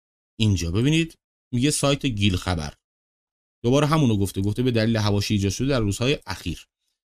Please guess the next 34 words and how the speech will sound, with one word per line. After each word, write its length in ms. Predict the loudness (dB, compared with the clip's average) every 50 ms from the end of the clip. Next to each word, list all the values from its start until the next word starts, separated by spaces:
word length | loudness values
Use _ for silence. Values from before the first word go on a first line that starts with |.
| _ _ 0
دلیل 200 | 2 2 4 4
برکناری 420 | 2 2 0 0 0 2 2 0
این 220 | 0 0 0 -2 -2
بوده. 160 | -4 -8 -6
بعد 300 | 0 2 2 2 2 2
میگه 380 | 2 4 4 4 4 4 2 2
در 160 | 2 2 2
روزهای 480 | 2 2 2 2 2 2 0 0 2 2
گذشته 400 | 2 2 2 2 0 0 -4 -4 -2
انتشار 440 | 0 0 0 0 -2 -2 0 0 0
یک 200 | 0 0 -2 -2
فیلم 300 | -2 0 2 2 2 0
و 80 | 0
صحبت‌های 640 | -2 -2 -2 -2 -2 -2 -2 -4 -4 -4 -4 -6 -6 -6 -4
انجام 320 | -2 0 0 0 0 0
شده 220 | -2 -2 0 0
میان 480 | 0 2 2 2 2 2 2 0 0 -2 -2
او 380 | 0 2 4 4 4 2 0 -2 _ _ _ -20 -20 _ _ 0
و 80 | 2 4
یک 160 | 4 4 2
پسر 320 | -2 -4 -2 0 0 2
جوان 320 | 2 2 2 2 2 0 0
حواشی 440 | 0 -2 0 0 0 0 -2 -2 -2
بسیاری 640 | 0 0 0 0 -2 0 2 2 2 2 2 0
داشته 320 | -2 -4 -4 -6 -6 -8 -8
است. 280 | -8 -8 -8 -8 -8 _ _ _ _ _ _ _ _ 0
به 140 | 2 2 4
دلایلی 840 | 4 4 4 4 4 4 4 4 4 4 4 4 4 2 2 -2 _ _ _ _ _ _ -2
از 320 | 0 0 0 0 0 2
باز 300 | 2 2 2 0 0 -4
کردن 500 | -6 -4 -2 -2 -2 0 0 0 0 0
بیشتر 460 | 0 -2 -2 -2 -2 0 0 0 2
موضوع 380 | 2 2 2 2 2 2 2 2
معذوریم. 560 | 2 0 0 -2 -4 -2 -2 -2 -2 -2 -6